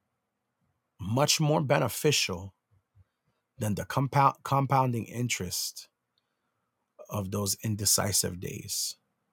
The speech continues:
where you didn't move with intention and choose to create a plan that would get you to where you're trying to get to.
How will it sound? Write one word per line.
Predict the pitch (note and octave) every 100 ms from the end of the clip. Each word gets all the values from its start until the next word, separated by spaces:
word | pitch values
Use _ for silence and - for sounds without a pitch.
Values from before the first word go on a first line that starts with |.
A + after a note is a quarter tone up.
| -
where | F#2+
you | D#2+ G2
didn't | A#2 A#2+ G#2+
move | G2+ A#2+ A#2
with | A#2+ B2 C3+
intention | C3+ - G2+ - F#2+ A#2 - _ _ _ _ _ _ _ _ _
and | G#2+ G2
choose | - C3+ A#2+
to | -
create | - - G#2 A2+
a |
plan | C3+ - G2+ G2+ F#2+ G2+ _ _ _ _ _ _ _ -
that | F#2+
would | F2+
get | G2+ A2+ - -
you | A2 G2
to | G#2 G#2
where | G2
you're | F#2 F2+
trying | - F2 F#2
to | -
get | - -
to. | - F#2+